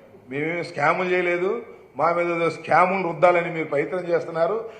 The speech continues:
అనేక మంది ఎమ్మెల్యేలని, నాయకుల్ని అరెస్ట్ చేసే కార్యక్రమం చేస్తున్నారు,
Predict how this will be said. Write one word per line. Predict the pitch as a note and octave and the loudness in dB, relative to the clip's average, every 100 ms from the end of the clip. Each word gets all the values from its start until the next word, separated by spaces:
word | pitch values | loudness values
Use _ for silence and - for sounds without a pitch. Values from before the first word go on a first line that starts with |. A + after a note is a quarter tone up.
| - | -8
అనేక | C#3+ F3+ F#3 D#3+ | -2 0 0 0
మంది | D#3+ D#3 | -2 0
ఎమ్మెల్యేలని, | C#3+ D3+ F#3 F3+ F3 F3 F3 F#3+ G3+ F#3 - - - | 0 0 0 0 2 2 2 -2 -4 -6 -12 -20 -20
నాయకుల్ని | B2 C3+ F3+ G3 - F#3 G3 F#3+ | -4 4 8 6 4 0 0 2
అరెస్ట్ | D3+ F3 F#3 | 2 2 0
చేసే | F3+ F3+ | -2 -2
కార్యక్రమం | D#3 D#3+ F3 F3+ F3 | 2 2 2 -2 0
చేస్తున్నారు, | E3+ E3+ F3 E3+ E3+ G3+ | -2 -6 -6 -4 -4 -4